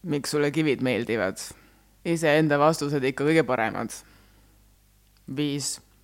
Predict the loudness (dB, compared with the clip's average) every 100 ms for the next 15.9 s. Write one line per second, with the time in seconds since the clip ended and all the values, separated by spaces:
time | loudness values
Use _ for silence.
0 | _ _ _ -4 2 4 6 4 4 4
1 | 4 6 6 4 2 2 0 -2 -4 -14
2 | _ _ -2 -2 2 4 6 6 4 4
3 | 4 4 4 2 0 -6 -8 -8 -10 -16
4 | _ _ _ _ _ _ _ _ _ _
5 | _ 0 2 2 2 0 2 2 2 2
6 | 2 2 2 2 0 0 0 -2 -6 -16
7 | _ 0 2 4 4 4 4 2 0 -4
8 | 0 0 2 4 6 4 2 0 0 -2
9 | 0 0 2 2 2 0 0 0 0 0
10 | -2 -4 -10 -12 -12 -14 -18 _ -20 -16
11 | -2 0 0 0 0 2 2 2 2 2
12 | 0 0 0 2 -2 -4 -14 -20 -20 -20
13 | -20 -20 _ _ _ _ _ 0 2 4
14 | 2 2 2 2 2 0 2 2 2 2
15 | 4 2 2 4 6 8 6 4